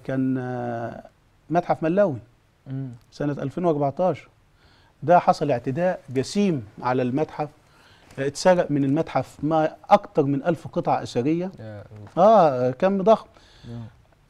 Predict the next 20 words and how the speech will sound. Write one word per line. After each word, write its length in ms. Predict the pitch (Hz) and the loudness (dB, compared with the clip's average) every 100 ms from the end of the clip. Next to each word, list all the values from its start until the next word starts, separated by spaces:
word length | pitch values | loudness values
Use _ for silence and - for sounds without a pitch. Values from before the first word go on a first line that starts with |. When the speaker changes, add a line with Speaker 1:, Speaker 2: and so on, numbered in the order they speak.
| _ - | _ 4
Speaker 1:
تم 220 | 226 208 | 6 8
العبث 340 | 160 196 196 | 8 8 6
بالمتحف 520 | 135 135 180 - 151 139 | 2 0 -2 -2 -8 -4
لمدة 280 | 170 151 143 | -2 -2 -4
أسبوع. 400 | 131 131 165 120 95 _ _ _ _ _ _ _ 139 | -4 -2 0 0 -4 _ _ _ _ _ _ _ -2
اللي 140 | 156 | 2
ما 80 | 165 | 2
اتسرقش 640 | - 165 208 - - - - - | 2 6 6 4 -2 -18 -8 0
كانوا 240 | 185 165 | 2 2
بيتم 340 | 139 - 175 | -2 -2 -2
تحطيمه 540 | 156 - - 190 196 190 | -2 -6 -6 -4 -2 -2
وتهشيمه. 540 | 123 139 107 175 151 110 - _ _ _ _ - | -4 -8 -8 -4 -4 -4 -16 _ _ _ _ -20
Speaker 2:
للأسف. 240 | - 117 - _ _ | -18 -18 -20 _ _
Speaker 1:
كانت 160 | 151 - | -2 2
كارثة 480 | 190 196 123 - 117 | 6 6 6 -4 -8
بكل 320 | 120 170 170 | -4 -2 0
Speaker 2:
كارثة 80 | 143 | 2
Speaker 1:
المقاييس. 640 | 131 127 147 147 131 123 | 0 2 2 2 -2 -8
Speaker 2:
فعلًا. 260 | 110 123 131 | -14 -12 -10
Speaker 1:
يعني 460 | 135 143 151 156 | 0 2 4 4